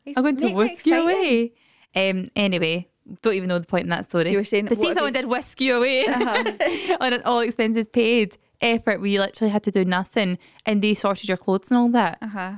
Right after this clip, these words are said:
Speaker 2: you would come back and be like, "I was cheated." Like, total royalty.
Speaker 3: They packed my case and everything.
Speaker 2: They packed my
Speaker 3: Imagine that.
Speaker 2: case
Speaker 1: <laughs>
Speaker 2: and they booked the tickets and they held all the stuff.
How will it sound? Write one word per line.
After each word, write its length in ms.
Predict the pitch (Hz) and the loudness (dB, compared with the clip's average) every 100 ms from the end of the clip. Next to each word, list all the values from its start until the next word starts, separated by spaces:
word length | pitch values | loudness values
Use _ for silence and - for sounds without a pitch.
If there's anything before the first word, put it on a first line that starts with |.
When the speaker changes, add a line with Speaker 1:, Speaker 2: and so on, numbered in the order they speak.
| 196 | -4
Speaker 2:
you 160 | 202 240 | 0 2
would 120 | 311 | 2
come 100 | 311 | 2
back 240 | 226 208 220 | 2 0 -2
and 80 | |
be 60 | 196 | 0
like, 220 | 185 - - | 0 -2 -6
"I 200 | 196 220 | 2 2
was 200 | 269 302 | 2 -6
cheated." 420 | - 196 214 - - _ _ | -8 -2 -2 -2 -14 _ _
Like, 300 | 214 208 - _ _ | -2 -2 -10 _ _
total 440 | - 311 320 330 247 | -6 -4 0 2 4
royalty. 480 | 202 196 196 208 | 4 0 0 0
Speaker 3:
They 100 | 214 | 0
packed 320 | 254 - 277 - | -2 -4 -4 -2
my 120 | 196 | -4
case 280 | - 233 240 | 0 0 2
and 80 | 190 | 0
everything. 500 | 202 247 285 262 220 | 0 0 4 4 4
Speaker 2:
They 120 | 226 | 2
packed 480 | - - 339 294 320 | -2 -4 -2 -4 -2
my 120 | 392 | -2
Speaker 3:
Imagine 200 | - 339 | -2 -4
that. 100 | - | 0
Speaker 2:
case 640 | 226 262 330 254 - - 240 - 247 233 | 0 2 2 0 -2 -4 -2 -2 -6 -8
Speaker 1:
<laughs> 300 | 226 226 - | -10 -8 -4
Speaker 2:
and 160 | 247 | 0
they 80 | 247 | 0
booked 280 | 214 247 - | 0 -2 -2
the 60 | |
tickets 640 | 277 247 214 - 233 - - - | -4 -2 -2 0 -2 -4 -6 0
and 160 | 214 | 2
they 80 | 214 | 2
held 340 | - 196 233 262 | 2 0 0 0
all 100 | 214 | -2
the 120 | - | -4
stuff. 440 | - 196 - - | -6 -6 -6 -20